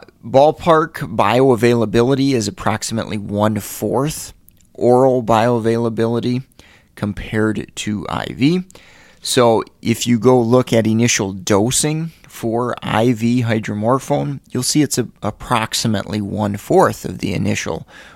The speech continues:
oral dosing. So I've got it down here for you. So I V initial,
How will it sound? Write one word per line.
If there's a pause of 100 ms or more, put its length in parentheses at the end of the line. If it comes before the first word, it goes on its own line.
(160)
oral
dosing.
So (320)
I've
got
it
down
here
for
you.
So
I
V
initial,